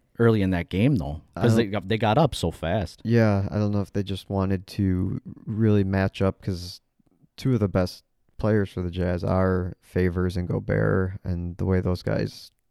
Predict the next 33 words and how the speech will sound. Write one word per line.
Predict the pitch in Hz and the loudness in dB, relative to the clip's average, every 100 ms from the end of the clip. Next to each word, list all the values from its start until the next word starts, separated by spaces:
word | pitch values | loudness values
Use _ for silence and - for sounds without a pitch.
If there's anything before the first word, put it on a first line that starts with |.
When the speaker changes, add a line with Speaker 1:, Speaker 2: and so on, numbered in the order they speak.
| _ | _
Speaker 2:
try | 98 | -6
to | 95 | -6
control | - 92 104 | -8 -8 -6
the | 101 98 | -6 -8
paint, | - 104 95 90 - | -4 -2 -2 -6 -14
but | - 104 - _ _ _ _ - | -6 -6 -8 _ _ _ _ -8
it | 107 | -2
did | 123 107 | 0 0
not | 107 95 | 0 -2
work | 87 87 | -2 -2
out | 90 90 - - | 0 -2 -2 -8
because | 87 90 82 - | -6 -4 -6 -4
neither | 95 90 87 | -2 0 -2
of | 85 | -4
those | 104 107 | -6 -6
guys | - 98 101 | -4 -6 -6
played | - - - | -6 -6 -4
well. | - 98 - - - - _ - | -4 -4 -6 -10 -20 -20 _ -4
Speaker 1:
Yeah, | 117 110 82 | 2 2 0
M-, | 87 95 117 120 _ - | -4 2 2 2 _ -8
Mirotic | 120 131 135 131 - | 4 4 4 0 0
and | 98 | 0
Ilyasova, | 95 90 - 95 92 90 85 85 - | 0 -2 -2 0 2 0 0 -4 -6
they | 95 90 80 - _ _ - 101 | -6 -4 -6 -12 _ _ -18 -2
got | 110 110 | 0 0
the | 92 | -4
start | - 90 90 | -4 -4 -2
and | 85 | -2
only | 95 98 | -2 0
combined | 98 90 82 92 | -2 0 0 0
for | - | -4
eight | 78 87 87 | -6 -6 -8
points, | - 87 87 90 - | -8 -4 -4 -6 -12